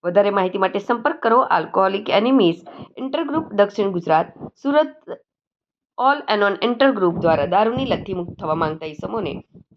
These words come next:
સંસ્થાના હેલ્પલાઇન નંબર ચોરાણું બસો એંસી છસો વીસ અને સત્યાસી અઠ્ઠાવન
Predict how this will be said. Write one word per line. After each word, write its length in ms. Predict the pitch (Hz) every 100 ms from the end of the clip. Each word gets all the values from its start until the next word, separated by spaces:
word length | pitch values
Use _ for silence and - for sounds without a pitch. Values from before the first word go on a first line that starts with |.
| -
સંસ્થાના 400 | 277 277 320 311
હેલ્પલાઇન 440 | 208 180 185 185
નંબર 280 | 214 220 - - - _ - - - - - 269
ચોરાણું 340 | 294 302 320
બસો 300 | 220 - 190
એંસી 560 | - 247 240 151 - _ - - -
છસો 380 | 330 330 - 185
વીસ 360 | 170 220 160 - - - -
અને 300 | 285 208 156 - - - - _
સત્યાસી 680 | 277 277 311 320 330 339 -
અઠ્ઠાવન 540 | 214 - 262 170 147